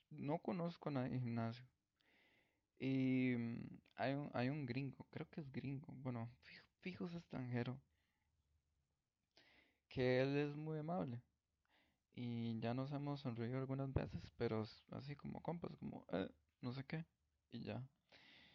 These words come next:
Y una vez le pregunté a un señor que cómo, cómo, cuál era esta máquina. Le dije yo, "Esta es flexión de rodilla". Y sí, sí, sí, sí, no sé qué, móntese. Y me enseñó las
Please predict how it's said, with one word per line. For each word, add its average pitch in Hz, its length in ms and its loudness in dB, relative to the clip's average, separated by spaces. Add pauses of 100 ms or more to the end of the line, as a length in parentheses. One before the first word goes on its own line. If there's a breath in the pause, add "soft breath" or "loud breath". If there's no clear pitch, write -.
(240 loud breath)
Y 143 280 4
una 160 280 2
vez 185 200 2
le 185 160 -2
pregunté 123 560 -2
a 151 140 2
un 160 160 -2
señor 151 380 -4 (960)
que 117 160 -6
cómo, 131 640 0 (300)
cómo, 123 720 -2 (840 loud breath)
cuál 139 180 0
era 160 120 0
esta 147 260 -2
máquina. 117 480 0
Le 123 140 -2
dije - 320 -6
yo, 110 640 0
"Esta 175 340 -4
es 175 120 -4
flexión 185 400 -4
de 185 80 -4
rodilla". 156 300 -4 (180)
Y 127 180 0
sí, 135 160 -4
sí, 165 200 -4
sí, 233 280 -2
sí, 226 220 0
no 190 160 -2
sé 202 160 -8
qué, 190 160 0
móntese. 151 600 -2 (560 loud breath)
Y 139 120 2
me 135 140 8
enseñó 127 680 4
las 127 420 0